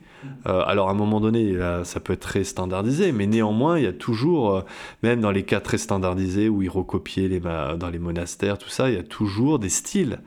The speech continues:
particuliers, des pattes, bah, la main, là on reconnaît la main d'un, d'un scribe.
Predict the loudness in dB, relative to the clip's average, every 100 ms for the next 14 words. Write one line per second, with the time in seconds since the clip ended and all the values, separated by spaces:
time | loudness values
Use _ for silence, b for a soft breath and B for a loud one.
0 | B B B -8 -8 -8 -6 0 0 0
1 | -2 -2 -4 -4 -4 0 2 2 0 -2
2 | -8 -6 -4 -2 0 0 2 2 0 0
3 | -2 -4 -4 -6 -6 -4 -2